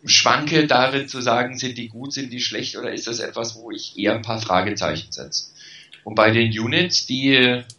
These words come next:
mir gut gefallen, ich bin da völlig bei Chris, was die, ähm, was die D-Line angeht. Ähm, da denke ich, sind die Niners ziemlich gut besetzt, ähm, können vielleicht auch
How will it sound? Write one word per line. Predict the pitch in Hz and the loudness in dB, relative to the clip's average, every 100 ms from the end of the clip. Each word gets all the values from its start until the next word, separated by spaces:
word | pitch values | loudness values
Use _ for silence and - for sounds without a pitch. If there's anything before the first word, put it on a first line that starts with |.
| _ _ _ _ _ | _ _ _ _ _
mir | 117 113 | -4 -2
gut | 143 160 | -4 2
gefallen, | 185 180 175 185 233 294 - _ _ _ _ _ - - | 2 4 6 6 2 -6 -16 _ _ _ _ _ -18 -14
ich | 98 104 | -4 0
bin | 120 | 2
da | 120 | 2
völlig | 120 127 156 | 2 2 4
bei | 127 120 | 4 2
Chris, | - 135 175 - | 0 -2 0 -2
was | 123 123 - | 0 2 0
die, | 123 117 117 | -4 -4 2
ähm, | 113 - 101 101 98 98 92 - | 4 4 4 4 2 -4 -14 -10
was | 104 107 | -4 -4
die | 107 101 95 | -2 -2 -2
D-Line | 110 131 147 151 139 | -2 2 4 4 0
angeht. | 143 143 147 156 - - - - - - - | -4 0 2 2 -4 -14 -14 -14 -16 -12 -2
Ähm, | 107 110 107 104 104 - - | 2 2 0 -2 -6 -4 -2
da | - - | 0 2
denke | 127 117 120 | 2 0 0
ich, | 123 113 - - | 0 -2 -6 -4
sind | - 113 117 | -2 -2 -2
die | 117 | 0
Niners | 110 110 107 - | 2 2 0 -2
ziemlich | - 117 110 107 | -4 -4 -6 -6
gut | 139 - | -10 -2
besetzt, | 151 143 160 - - - _ - - - _ _ - | 2 4 4 2 -2 -10 _ -20 -20 -20 _ _ -8
ähm, | 107 107 104 | -6 -4 -2
können | 104 117 131 | 0 0 0
vielleicht | 135 120 120 120 | 2 4 4 4
auch | 113 - - | -2 -4 -14